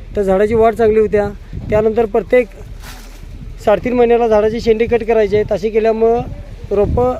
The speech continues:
पूर्णपणे मोरपंखीसारखी पसरतात आणि आपल्याला कमी उंचीवरती लिंबूचं उत्पादन घेता येतं. आता वार्षिक उत्पादन लिंबूचं म्हटलं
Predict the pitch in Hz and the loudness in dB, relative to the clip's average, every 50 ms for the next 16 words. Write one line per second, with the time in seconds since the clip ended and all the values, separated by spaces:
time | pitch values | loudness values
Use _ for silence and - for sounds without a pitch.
0 | - - - - - - 247 247 240 240 247 226 240 233 240 240 226 233 240 233 | -8 -14 -18 -18 -6 -2 -2 0 2 2 2 2 2 2 2 2 4 2 2 2
1 | 208 240 214 214 226 220 226 214 233 214 226 - 240 226 196 - 214 214 214 - | 0 -2 -2 -2 -2 -2 -2 -2 -2 -2 -2 0 0 -2 0 2 0 0 0 -2
2 | - - - - - - - - - 202 220 233 214 208 220 226 233 240 - - | -10 -16 -16 -18 -18 -18 -12 -6 -4 2 2 2 2 2 2 2 2 0 0 0
3 | 226 220 247 254 240 220 170 - 233 226 220 180 226 226 214 214 208 208 220 202 | 0 2 2 2 0 0 0 0 0 0 0 0 -2 -2 -2 -2 0 0 0 2
4 | 208 226 226 208 - - 208 202 226 240 240 262 233 - 233 202 165 165 160 147 | 2 2 2 2 0 -2 0 0 0 2 2 0 0 2 0 0 0 -2 -8 -8
5 | - - - - - - - - 196 180 226 220 220 220 202 - 262 269 269 - | -10 -16 -16 -16 -16 -16 -8 -8 0 2 2 4 4 2 2 0 -2 -4 -6 -2
6 | - - 254 233 254 254 247 240 226 233 226 233 233 240 233 220 214 202 175 | 0 0 2 2 2 0 0 0 -2 0 0 0 2 4 2 4 4 2 2